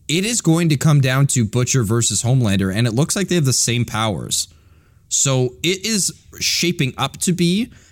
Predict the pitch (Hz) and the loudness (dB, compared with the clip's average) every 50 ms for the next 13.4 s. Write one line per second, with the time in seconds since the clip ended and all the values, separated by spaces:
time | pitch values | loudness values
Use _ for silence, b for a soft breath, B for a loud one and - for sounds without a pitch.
0 | B B - 123 120 - - 95 110 131 135 131 - - 123 113 104 95 92 98 | B B -4 -2 -2 -2 -2 0 0 0 -2 -4 -4 -2 0 0 2 2 2 2
1 | 107 135 170 220 285 339 - - - b b b b b b b b b _ 139 | 2 2 2 0 -2 -6 -8 -14 -20 b b b b b b b b b _ -6
2 | - - - - 143 147 139 135 110 87 120 120 117 - - 98 87 76 - - | -4 -4 -2 -2 -2 -2 0 -2 -2 -2 -2 -4 -4 -4 -4 -4 -4 -4 -6 -6
3 | - 120 123 135 147 160 165 - - 135 160 180 196 190 180 - - 147 131 123 | -4 -2 0 0 2 2 0 0 -2 -2 -2 0 0 0 0 0 0 2 2 2
4 | 127 135 - 135 135 131 135 127 110 120 117 113 104 110 120 117 - - 104 98 | 2 2 2 2 2 2 2 2 2 0 0 0 0 0 0 0 0 -2 -2 -2
5 | - - 113 110 113 151 156 - - 117 117 117 127 139 135 135 127 - - 120 | 0 0 0 0 0 -2 -2 -2 0 0 2 4 4 4 2 2 0 0 -2 -2
6 | - 123 - 98 107 - 117 113 - 120 107 95 - - 101 101 98 - - 113 | 0 -2 -2 -4 -4 -4 -2 -2 -2 0 -2 -2 -2 -4 -4 -4 -4 -2 -2 0
7 | 95 92 92 87 b b b b b b b - 123 123 113 104 95 104 95 90 | 0 2 0 -2 b b b b b b b -2 -2 0 0 0 0 0 -2 -2
8 | 90 - - - - - _ _ - - _ - _ _ _ _ _ _ _ - | -2 -4 -6 -8 -14 -16 _ _ -20 -20 _ -20 _ _ _ _ _ _ _ -4
9 | 117 107 - - 107 85 62 - - - - - - - - 104 98 95 - - | -4 -2 -2 -2 -2 -2 -4 -8 -14 -20 -20 -20 -16 -8 -6 -4 -4 -4 -4 -4
10 | 117 117 127 113 127 139 - - 143 123 120 - - 117 110 - - 127 135 131 | -4 -2 0 0 2 0 2 2 0 0 0 -2 -2 -4 -4 -2 -2 -2 0 2
11 | 127 135 135 123 - - - - 143 127 120 185 185 - 180 202 190 - 160 143 | 2 2 2 0 0 -2 -2 -2 -2 0 0 -2 -4 -2 -2 -2 -2 0 -2 -2
12 | - - 139 117 104 98 117 127 156 170 151 - 160 156 151 151 147 - 117 113 | -2 -2 0 0 0 0 2 2 4 2 2 2 0 0 2 2 2 2 0 0
13 | 110 113 110 117 135 214 - - | 2 2 0 0 -2 -2 -6 -10